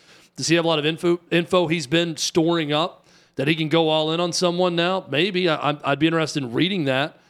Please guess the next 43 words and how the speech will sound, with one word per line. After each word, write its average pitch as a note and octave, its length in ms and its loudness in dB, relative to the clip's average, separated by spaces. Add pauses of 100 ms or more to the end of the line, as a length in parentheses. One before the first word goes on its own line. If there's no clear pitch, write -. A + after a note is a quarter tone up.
(280)
if D3+ 200 0
so, F3 420 2
but C#3 440 -2 (460)
none G#3 200 2
of E3+ 100 0
this D3+ 180 0
surprises C3+ 600 -2
me. B2 180 -4
This E3 200 -6
is D#3 140 -2
like D3+ 200 -2
anyone D3+ 340 0
who C#3+ 320 0
takes D3 240 -2
a C#3+ 40 -14
job C#3+ 360 0
with F3 80 0
a E3+ 60 -2
team. G3 360 -4 (480)
You're D3+ 140 0
a F3+ 60 -4
team F3+ 300 2
employee F#3+ 440 2
now. B2 280 -4 (360)
If - 60 -8
you're E3+ 160 4
on E3 140 2
the C3 140 0
radio G3 480 2
crew, G#3+ 420 2
if D3+ 140 -2
you're D#3 140 2
on D#3+ 120 2
the C3+ 60 -4
T F3+ 220 0
V F#3 180 0
crew, G3+ 500 2 (260)
if - 140 -6
you E3+ 140 2
write E3+ 260 2
for E3+ 80 -6
the D3+ 120 0
website, F3+ 600 0